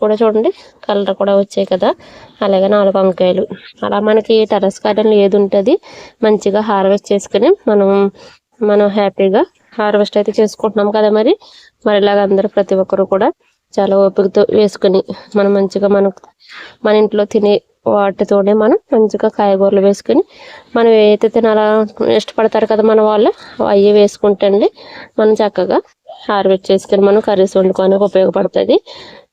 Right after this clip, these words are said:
ఇదేనండి మరి రోజు వీడియో అయితేనే మనం మల్చింగ్ ఎలా అయితే వేసుకున్నామో చూసారు కదా. మరి ఈ వేడి నుంచి మన మొక్కలను కాపాడుకోవటానికి నా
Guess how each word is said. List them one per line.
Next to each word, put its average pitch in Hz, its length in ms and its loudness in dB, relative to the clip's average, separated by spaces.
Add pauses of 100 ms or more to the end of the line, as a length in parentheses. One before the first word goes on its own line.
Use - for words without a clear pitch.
(500)
ఇదేనండి 214 440 2
మరి 208 220 4
రోజు 196 260 2
వీడియో 190 220 2
అయితేనే 196 280 2 (220)
మనం 208 240 2
మల్చింగ్ 202 400 0
ఎలా 202 180 0
అయితే 196 220 0
వేసుకున్నామో 202 560 0 (480)
చూసారు 208 440 -2
కదా. 240 140 2 (200)
మరి 208 180 2 (160)
ఈ - 20 4 (100)
వేడి 196 260 4
నుంచి 208 220 0 (100)
మన 208 180 2
మొక్కలను 196 360 -2
కాపాడుకోవటానికి 196 800 -2 (460)
నా 208 80 0